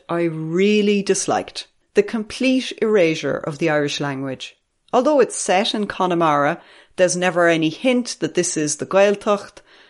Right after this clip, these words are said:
a place where people speak Irish in their daily lives. It's peculiar 'cause Mackin himself spoke Irish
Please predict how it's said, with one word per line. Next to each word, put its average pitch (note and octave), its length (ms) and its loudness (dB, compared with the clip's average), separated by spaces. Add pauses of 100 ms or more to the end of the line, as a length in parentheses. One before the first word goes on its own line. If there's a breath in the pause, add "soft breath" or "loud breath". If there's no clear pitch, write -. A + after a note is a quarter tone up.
(160 soft breath)
a G#3+ 60 -4
place G#3+ 400 2
where F3 80 2
people F3+ 360 -4
speak E3+ 420 -2 (100)
Irish D3 400 -2
in D#3 80 -4
their D3+ 120 -6
daily D3 360 0
lives. D#3+ 580 0 (280)
It's C#4 160 -2
peculiar E4+ 580 4
'cause G#3+ 240 -4
Mackin G#3+ 340 -2
himself F#3+ 640 0
spoke E3+ 340 0
Irish E3 420 2